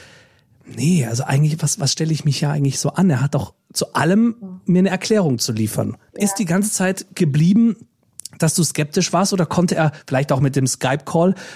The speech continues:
Speaker 1: dann tatsächlich so die Simone ein bisschen umstimmen, dass sie sagt, „Ach Mensch, der ist doch ein ganz Lieber“?
Speaker 2: Also das komische Gefühl war die ganze Zeit, aber es war immer, aber ich wusste nicht, woher es kommt. Also ich, ich konnte es nicht richtig, also ich hätte nie mit sowas gerechnet.
Speaker 1: Mhm.
Speaker 2: Niemals.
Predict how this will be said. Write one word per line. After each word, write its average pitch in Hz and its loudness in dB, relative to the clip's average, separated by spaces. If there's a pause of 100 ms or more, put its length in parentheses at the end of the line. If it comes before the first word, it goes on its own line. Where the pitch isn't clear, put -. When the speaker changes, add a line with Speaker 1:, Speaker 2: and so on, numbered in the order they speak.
Speaker 1:
dann 147 0
tatsächlich 156 -2
so 165 -2
die 156 0
Simone 147 2
ein 156 2
bisschen 151 0 (100)
umstimmen, 233 2
dass 131 0
sie 147 2
sagt, 147 -2
„Ach 165 0
Mensch, 190 2 (360)
der 160 4
ist - -2
doch 226 0
ein 175 2
ganz 110 0
Lieber“? 113 -2 (300)
Speaker 2:
Also 196 -2
das 202 -6
komische 262 0
Gefühl 233 0
war 220 0
die 208 -2
ganze 208 -4
Zeit, 208 -4 (440)
aber 202 0
es - -10
war 208 -2
immer, 208 -4
aber 202 0
ich - -4
wusste 240 -4
nicht, 220 -8 (160)
woher 208 -4
es 202 -10
kommt. 247 -2
Also 180 -2
ich, 180 -8
ich 180 -18 (120)
konnte 226 -4
es 214 -14
nicht 220 -8
richtig, 220 -4
also 208 -2
ich 202 -8
hätte 226 -4
nie 247 2
mit 269 2
sowas 262 0
gerechnet. 143 -10
Speaker 1:
Mhm. 131 2
Speaker 2:
Niemals. 240 0